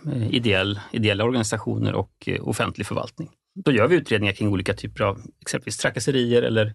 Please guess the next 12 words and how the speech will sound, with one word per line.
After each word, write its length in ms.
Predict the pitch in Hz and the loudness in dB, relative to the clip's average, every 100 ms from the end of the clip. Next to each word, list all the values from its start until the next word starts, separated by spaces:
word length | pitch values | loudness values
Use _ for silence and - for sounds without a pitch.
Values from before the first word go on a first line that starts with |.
| - | -2
kränkningar 440 | 131 107 - 110 | -2 -2 0 0
som 160 | 110 - | 0 -2
kan 140 | 104 | -2
ha, 100 | 107 98 - - | -2 -2 -8 -2
eller 120 | 117 | 0
andra 200 | 110 107 | 2 2
missförhållanden 600 | 110 107 104 104 98 98 | -2 -2 -2 0 0 -2
på 100 | 98 | -2
en, 100 | 104 | -4
på 160 | 101 - | -4 0
en 60 | 117 | 0
arbetsplats. 600 | 104 104 - - - | -2 -6 -14 -10 -10